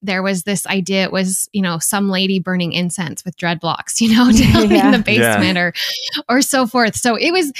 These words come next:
Speaker 1: it was a much different ballgame back then. But after literally doing anything that existed in Western medicine for two and a half years, what we did is to seek how to support my body, my immune system, so it could recover. So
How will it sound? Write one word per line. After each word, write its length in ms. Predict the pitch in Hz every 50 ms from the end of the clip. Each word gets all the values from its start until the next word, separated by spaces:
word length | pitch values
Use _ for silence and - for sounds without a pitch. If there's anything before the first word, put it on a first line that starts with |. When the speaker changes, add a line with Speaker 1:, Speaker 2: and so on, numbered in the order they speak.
| - - - - - - -
Speaker 1:
it 60 | 294
was 160 | 330 370 349
a 80 | 339 285
much 460 | 247 240 233 247 254 262 269 - -
different 360 | - 302 254 262 233 190 180
ballgame 440 | 214 208 214 233 226 247 233 214 208
back 240 | 202 185 180 - -
then. 300 | 202 190 175 170 170 - -
But 180 | 180 226 214 - - -
after 560 | 226 240 - - - 285 269 262 233 214 - - _ _ _ _ _
literally 640 | 208 196 190 185 226 240 254 277 294 285 262 247 240
doing 240 | 208 220 208 202 196
anything 560 | 202 220 226 208 - 220 214 202 196 196 190 - _ 190
that 380 | 180 180 196 180 156 151 - - _ -
existed 580 | 196 180 180 180 208 196 - - 196 196 185 - -
in 200 | 196 190 175 180
Western 360 | 160 170 - - - 180 170
medicine 400 | 170 175 190 180 - - 185 170
for 120 | - 170
two 160 | 165 - - 175
and 80 | 165
a 40 | 165
half 260 | 165 165 156 - -
years, 360 | 202 208 202 190 175 165 - - - - - - - - _ _ _ _ _ _ _ _ _ _ _ _ _ - - - 214 208 -
what 200 | 185 202 202 180
we 100 | 214 214
did 180 | 185 226 226 226
is 180 | 214 180 -
to 120 | - 214 196
seek 300 | - - 220 202 - -
how 120 | 202 208
to 80 | 190 185
support 540 | - 202 175 - - 175 180 - - - _ _ _ _
my 120 | 190 190 190
body, 380 | 165 175 190 269 330 - -
my 160 | - - 185 185
immune 260 | 180 185 202 214 226
system, 340 | - 220 202 - 185 156 160
so 120 | - -
it 80 | 175 -
could 160 | - 196 -
recover. 520 | 185 175 - - - 196 180 175 - - -
So 240 | - - 180 165